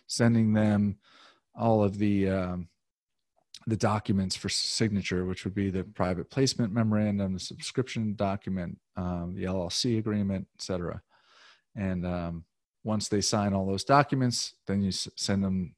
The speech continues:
the wire information. Uh, they, they call you, confirm wire information over the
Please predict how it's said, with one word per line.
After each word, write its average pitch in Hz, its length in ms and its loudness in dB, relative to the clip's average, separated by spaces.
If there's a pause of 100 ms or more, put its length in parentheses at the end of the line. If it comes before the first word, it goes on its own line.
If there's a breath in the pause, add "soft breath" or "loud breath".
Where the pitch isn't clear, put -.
(140)
the 92 100 -6
wire 101 400 2
information. 98 760 -4 (640 soft breath)
Uh, 90 220 -4 (100)
they, 101 160 -2 (100)
they 104 120 -6
call 110 300 0
you, 104 320 0
confirm 107 640 -2 (260)
wire 104 420 0
information 104 540 -2
over 95 240 -4
the 87 80 -6